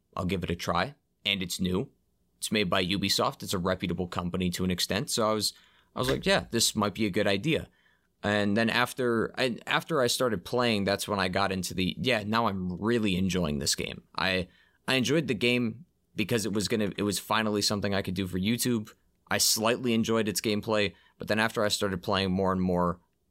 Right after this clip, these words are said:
both of those kind of raised, like, I started enjoying it more because YouTube videos, but then it also was because I enjoyed the game a lot too. Uh, but yeah, uh, that was,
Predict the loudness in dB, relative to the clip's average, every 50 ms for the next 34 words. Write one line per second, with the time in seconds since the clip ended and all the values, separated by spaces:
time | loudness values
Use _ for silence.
0 | _ -8 -2 0 0 0 0 0 0 0 2 2 0 0 -2 0 0 0 0 0
1 | 0 2 2 2 2 2 0 0 -2 -2 -2 -2 -2 0 0 0 0 0 0 2
2 | 2 2 2 2 0 0 0 0 0 2 2 2 2 0 0 -2 -2 -2 -2 -2
3 | 0 0 -2 -2 -4 -6 _ -6 -2 0 0 0 0 0 0 0 2 2 2 4
4 | 2 2 0 0 -2 -4 -2 0 0 0 0 -2 -4 _ _ _ _ _ -4 0
5 | 2 2 2 2 2 0 2 2 0 0 -2 -4 _ -4 -2 -2 0 0 -2 -2
6 | -4 -2 -2 0 0 0 0 0 0 0 0 0 0 0 -2 -2 -4 -6 -6 -6
7 | -6 -6 -10 -14 -20 -20 _ _ _ _ _ _ -8 -4 -2 0 0 -2 -2 -4
8 | -2 -2 -2 -2 -2 -4 _ _ _ _ _ _ _ _ _ _ -2 0 0 0
9 | 0 -2 -8 _ -4 0 0 2 2 2 2 0 0 0 0 0 0 0 0 -2
10 | -6